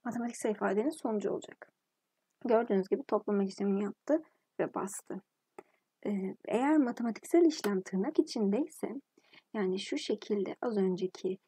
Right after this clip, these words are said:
stringlerde gördüğümüz gibi bunu artık matematiksel ifade olarak almıyor demiştik. Bunu bir string'e çeviriyor. Bunu aynen bu şekilde string gibi yazdığım gibi, e, çevirecektir. E,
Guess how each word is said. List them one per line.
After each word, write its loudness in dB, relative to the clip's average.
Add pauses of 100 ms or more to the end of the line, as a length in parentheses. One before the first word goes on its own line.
(120)
stringlerde 0
gördüğümüz 2
gibi -2 (480)
bunu 4
artık -4
matematiksel -8
ifade -6
olarak -4
almıyor 0
demiştik. -6
Bunu -4
bir -6
string'e -2
çeviriyor. -4 (400)
Bunu 2
aynen 2
bu -8
şekilde -6
string -6
gibi -2
yazdığım -2
gibi, -6 (380)
e, -2
çevirecektir. -2 (420)
E, 0